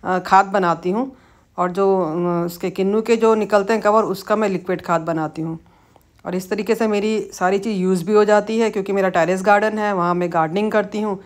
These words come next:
और जूस का जूस मिल जाता है। ये डेली का डेली का रूटीन है मेरा। और देखिए अभी पूरा विंटर में हमारा जितना है उतने के मैंने पीछे खाद भी बनाई है। एक वीडियो में डालूँगी कि वो मैं कैसे बनाती हूँ। देखिए इतना मेरा निकल गया है।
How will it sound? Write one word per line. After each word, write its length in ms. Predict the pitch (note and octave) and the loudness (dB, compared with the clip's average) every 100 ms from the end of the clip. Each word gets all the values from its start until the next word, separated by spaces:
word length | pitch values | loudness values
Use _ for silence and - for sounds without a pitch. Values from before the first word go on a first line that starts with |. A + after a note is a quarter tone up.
| - - _ _ | -20 -20 _ _
और 380 | G3 G#3+ G#3+ F3 F#3+ | 2 4 2 -4 -8
जूस 280 | F#3+ F#3 | -6 -6
का 140 | - F#3 | -2 -2
जूस 300 | E3 F3 G3 | -2 -4 -2
मिल 140 | F#3 | 0
जाता 280 | F3 E3 E3 | 0 0 -2
है। 120 | F3 | -4
ये 160 | F3 F#3 | -4 -4
डेली 260 | F3 F#3 | -2 -2
का 140 | F#3+ G3 | -2 -2
डेली 240 | E3+ E3+ | -2 -4
का 120 | E3+ | -4
रूटीन 420 | E3+ D#3+ E3+ F#3 G3+ | -4 -6 -6 -6 -4
है 120 | G#3 | -6
मेरा। 320 | G3+ G3+ G3 - _ _ _ - | -6 -6 -8 -10 _ _ _ -6
और 100 | F3+ | -4
देखिए 320 | F3 F3 G3 G3 | -4 -6 -8 -6
अभी 240 | F#3 G3 | -6 -6
पूरा 320 | G3 G3 G3+ A3 | -6 -6 0 0
विंटर 360 | G3+ F#3+ G3+ | 2 0 0
में 80 | G#3 | 0
हमारा 240 | F#3+ F#3+ | 2 2
जितना 340 | F#3+ F#3 - G#3 | 0 -4 -2 0
है 160 | G#3 | 0
उतने 240 | G3 G3+ F#3+ | -2 -4 -4
के 100 | F#3+ | -2
मैंने 220 | F#3 F#3 | -2 -4
पीछे 300 | F3+ E3 - | -6 -10 -10
खाद 240 | - E3+ | -4 -4
भी 100 | E3+ | -2
बनाई 220 | F3+ E3+ F#3 | -2 -2 -2
है। 60 | |
एक 220 | F#3+ G3 | -2 -2
वीडियो 260 | F#3 F3+ F#3+ | 0 -2 0
में 140 | G3+ | 0
डालूँगी 460 | F#3 E3+ G3+ A3 G#3+ | 0 2 0 -2 -4
कि 160 | G#3+ G#3+ | -8 -6
वो 200 | F#3 F#3+ | -4 -2
मैं 160 | F#3+ | -4
कैसे 260 | F#3+ E3+ G3 | -4 -4 -4
बनाती 380 | F3+ D#3+ D#3 D#3+ | -4 -4 -6 -8
हूँ। 200 | B3 - _ _ - _ _ - | -10 -12 _ _ -20 _ _ -12
देखिए 260 | E3+ F#3+ | -8 -6
इतना 220 | F3+ F3+ F#3 | -6 -4 -2
मेरा 200 | F3 F3 | -2 -2
निकल 300 | E3 D#3+ D#3 | -4 -4 -6
गया 160 | E3 | -6
है। 240 | F#3 C4+ | -6 -8